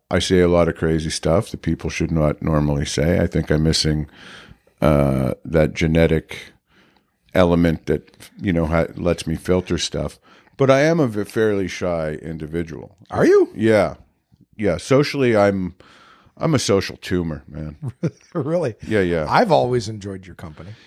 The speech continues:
Speaker 1: Here,
Speaker 2: I've never,
Speaker 1: like, if
Speaker 2: I've never found you to be shy, but maybe, maybe we're comfortable with each other,
Speaker 1: Well,
Speaker 2: so
Speaker 1: that's
Speaker 2: we can
Speaker 1: it. Once
Speaker 2: just
Speaker 1: I get to know somebody,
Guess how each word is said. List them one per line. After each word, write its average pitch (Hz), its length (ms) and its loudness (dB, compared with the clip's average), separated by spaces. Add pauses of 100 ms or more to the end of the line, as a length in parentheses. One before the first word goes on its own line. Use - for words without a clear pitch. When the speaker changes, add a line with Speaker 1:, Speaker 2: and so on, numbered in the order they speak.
(360)
Speaker 1:
Here, 220 240 2
Speaker 2:
I've 151 140 0
never, 233 160 4
Speaker 1:
like, 202 80 6
if 160 80 2
Speaker 2:
I've 196 120 4
never 233 160 0
found 220 160 0
you 196 60 -2
to 185 40 -2
be 180 120 0
shy, 180 280 0
but 139 140 -2
maybe, 151 400 0 (300)
maybe 143 200 0
we're 131 160 -2
comfortable 127 440 -8
with 95 100 -12
each 180 80 -12
other, 160 80 -2
Speaker 1:
Well, 160 100 6
Speaker 2:
so 160 100 2
Speaker 1:
that's 151 160 0
Speaker 2:
we 165 60 4
can 117 100 -2
Speaker 1:
it. - 20 -4
Once 160 160 -2
Speaker 2:
just 175 80 0
Speaker 1:
I - 20 0
get 143 200 0
to 135 100 -2
know 113 340 2
somebody, 85 760 -6